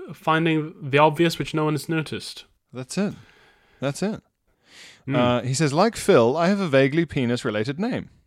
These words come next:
Speaker 1: Yes, I was about to say J-, Wang and, Wang and Johnson. Now that
Speaker 2: Mm-hmm.
Speaker 1: would be a detective double team.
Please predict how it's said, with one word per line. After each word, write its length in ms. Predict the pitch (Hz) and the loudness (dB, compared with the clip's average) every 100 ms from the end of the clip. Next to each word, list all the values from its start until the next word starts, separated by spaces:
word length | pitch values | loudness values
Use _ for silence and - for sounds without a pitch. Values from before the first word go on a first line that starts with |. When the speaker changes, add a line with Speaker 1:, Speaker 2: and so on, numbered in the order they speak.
| _ _ _ _ _ _ _ _ _ - | _ _ _ _ _ _ _ _ _ 4
Speaker 1:
Yes, 280 | 147 226 226 | 8 8 10
I 100 | 165 | 8
was 100 | 165 | 8
about 240 | 165 156 | 6 6
to 80 | 151 | 6
say 360 | 135 202 220 110 | 4 4 4 2
J-, 240 | 110 - | -4 -8
Wang 260 | 127 110 107 | -4 -2 -2
and, 160 | 110 | -2
Wang 160 | 113 110 | -2 -2
and 80 | 107 | -2
Johnson. 380 | 107 104 - 165 | -4 -4 -6 -6
Now 220 | 139 135 | 4 6
that 160 | 139 208 | 8 8
Speaker 2:
Mm-hmm. 80 | 170 | 8
Speaker 1:
would 120 | 139 | 4
be 160 | 131 120 | 2 4
a 240 | 117 117 | 4 2
detective 560 | 113 127 147 135 120 110 | 0 -2 -2 -4 -6 -6
double 240 | 131 123 | -6 -6
team. 240 | - - | -10 -16